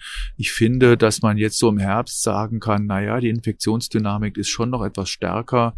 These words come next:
und damit bleibt auch eine gewisse Begründung dafür, im Jahr zwanzig zweiundzwanzig diese Ausnahmeklausel noch mal zu ziehen. Also ich bin da jetzt nicht, äh, puritanisch,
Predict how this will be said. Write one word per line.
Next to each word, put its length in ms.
und 180
damit 320
bleibt 340
auch 120
eine 120
gewisse 320
Begründung 480
dafür, 460
im 100
Jahr 200
zwanzig 340
zweiundzwanzig 580
diese 220
Ausnahmeklausel 720
noch 140
mal 120
zu 140
ziehen. 300
Also 140
ich 100
bin 160
da 100
jetzt 180
nicht, 240
äh, 540
puritanisch, 920